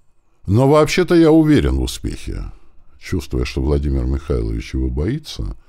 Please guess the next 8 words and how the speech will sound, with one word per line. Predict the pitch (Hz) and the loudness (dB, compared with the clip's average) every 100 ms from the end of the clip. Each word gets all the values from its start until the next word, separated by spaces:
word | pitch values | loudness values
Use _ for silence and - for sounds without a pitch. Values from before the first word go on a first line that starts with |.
| _ _ - | _ _ -6
Пракаш | 127 131 120 - | -2 0 0 -2
охамел | 90 - 98 62 53 57 | -2 0 0 0 -2 -2
и | |
вальяжно-покровительственно | 58 65 80 82 71 69 - 73 73 107 - - 104 104 | -2 0 0 0 -2 -4 -4 -2 -2 -4 -8 -10 -8 -8
похлопал | - - - 60 - 60 | -8 -8 -6 -6 -4 -4
его | 58 57 | -4 -8
по | - | -10
плечу. | - 58 - - | -10 -10 -10 -14